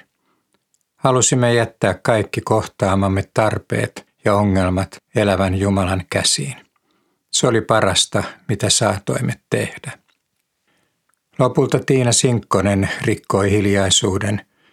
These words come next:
ja ryhtyi kiittämään Jumalaa hänen uskollisuudestaan menneinä vuosina.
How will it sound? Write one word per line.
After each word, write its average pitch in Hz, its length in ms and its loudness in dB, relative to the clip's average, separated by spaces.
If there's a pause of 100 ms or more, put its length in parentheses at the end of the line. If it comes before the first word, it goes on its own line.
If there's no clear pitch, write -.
(440)
ja 131 100 2
ryhtyi 127 460 2
kiittämään 98 760 0
Jumalaa 98 640 0
hänen 101 320 0
uskollisuudestaan 98 1300 -2 (120)
menneinä 95 520 0
vuosina. - 500 0